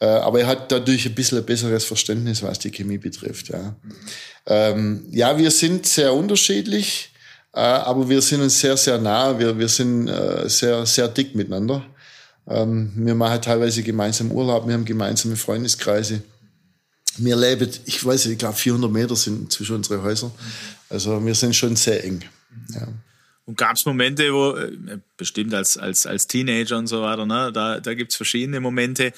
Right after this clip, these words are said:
Speaker 2: aber, äh, spannend, ne? Also das heißt, äh, ihr seid ja auch, ähm, würde ich schon sagen, wahrscheinlich ehrgeizige, also so wie ich dich wahrnehme wahrscheinlich. Weiß nicht, wie es bei deinem Bruder ist. Das war nie, nie eine Schwierigkeit, sondern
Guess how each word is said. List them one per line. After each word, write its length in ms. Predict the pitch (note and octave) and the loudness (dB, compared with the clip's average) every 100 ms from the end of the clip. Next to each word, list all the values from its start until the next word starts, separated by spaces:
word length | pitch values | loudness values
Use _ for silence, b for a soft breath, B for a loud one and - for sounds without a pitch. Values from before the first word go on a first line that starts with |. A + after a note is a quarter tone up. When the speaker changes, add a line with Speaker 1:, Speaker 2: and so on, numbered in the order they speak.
| B B - | B B -4
Speaker 2:
aber, 360 | A2 A#2+ A#2+ | -2 0 -2
äh, 300 | - - - | -6 -12 -6
spannend, 460 | - - D3 F#3 G#2 | -6 -2 0 0 0
ne? 80 | B2+ | 0
Also 220 | C3+ B2 | 0 0
das 140 | A#2+ | 0
heißt, 360 | B2 C3+ C3+ - | 2 2 0 0
äh, 160 | C#3+ C3+ | -2 0
ihr 160 | C3+ | 0
seid 240 | D3 C#3 C#3 | 2 2 2
ja 100 | C#3 | 2
auch, 260 | D3 - | 0 -2
ähm, 360 | D3 C#3 C#3 C#3+ | 0 0 0 -2
würde 140 | C#3+ | -2
ich 40 | C#3+ | 0
schon 160 | E3+ | 2
sagen, 260 | D#3+ D#3 D#3 | 2 0 0
wahrscheinlich 380 | D3+ C#3+ C#3 C#3+ | -2 0 0 0
ehrgeizige, 840 | D#3+ E3 D#3+ F#3 - F#3 F#3 F#3+ B B B | 0 2 0 2 0 2 0 -2 B B B
also 260 | B2 C3 A#2 _ _ _ | -2 -2 -2 _ _ _
so 200 | - B2+ | -6 -2
wie 100 | C3 | -2
ich 100 | C#3 | 0
dich 220 | E3+ - | 0 2
wahrnehme 420 | D#3+ D#3 D3+ D#3 | 0 2 2 2
wahrscheinlich. 540 | D3 C#3 C#3+ D3 D#3 - B B B B2 | 0 0 0 2 0 -2 B B B -2
Weiß 160 | B2+ | 0
nicht, 100 | C#3+ | 0
wie 80 | C3+ | 0
es 80 | C3+ | 0
bei 120 | C#3 | 0
deinem 220 | C3 B2+ | 0 -2
Bruder 360 | A#2 D3 F3+ E3+ | -2 0 2 4
ist. 100 | - | 2
Das 180 | D3 E3 | 2 0
war 180 | E3+ | -2
nie, 340 | E3 F3+ F#3+ F#3+ _ - | 0 2 2 -2 _ -10
nie 180 | D#3+ F#3 | -4 -2
eine 100 | F#3+ | 0
Schwierigkeit, 680 | F3+ F#3 G#3 - F3+ F3+ | 0 -2 -2 -2 -2 0
sondern 400 | - D#3+ D#3 D#3 | -2 -2 -4 -6